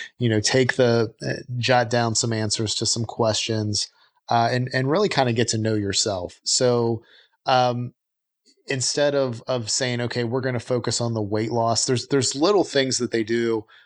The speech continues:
uh, and, and everything is data driven. It's not just like, you know, "Let's, let's get in touch with just our feelings and not get results." I mean, it's, it's every, every two weeks they do a progress update,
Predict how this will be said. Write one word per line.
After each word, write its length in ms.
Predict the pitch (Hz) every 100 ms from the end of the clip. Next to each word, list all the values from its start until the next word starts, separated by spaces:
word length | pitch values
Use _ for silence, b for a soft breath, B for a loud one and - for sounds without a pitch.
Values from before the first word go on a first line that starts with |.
| B
uh, 140 | 131
and, 160 | 135 156
and 160 | 156 185
everything 320 | 247 202 156
is 160 | 143
data 240 | 117 131 120
driven. 320 | 113 107 104
It's 160 | 110 135
not 160 | 131
just 240 | 127 120 117
like, 280 | 120 117 120
you 120 | 117
know, 140 | 117
"Let's, 300 | 113 120 -
let's 180 | 127 -
get 160 | 131 123
in 100 | 120
touch 320 | 120 120 -
with 240 | 120 107 _ _
just 300 | - 147 127
our 120 | 135 123
feelings 540 | - 135 131 120 110
and 100 | 117
not 200 | 120 117
get 120 | 120
results." 540 | 113 104 117 107 107 117
I 60 |
mean, 180 | 117 117
it's, 300 | 123 - - B B -
it's 180 | 135 117
every, 460 | 135 131 131 120 123
every 260 | 139 139 135
two 180 | 139
weeks 340 | 123 127 117 -
they 120 | 123
do 120 | 120
a 60 | 117
progress 500 | - 123 117 117 -
update, 540 | 120 - 120 120 123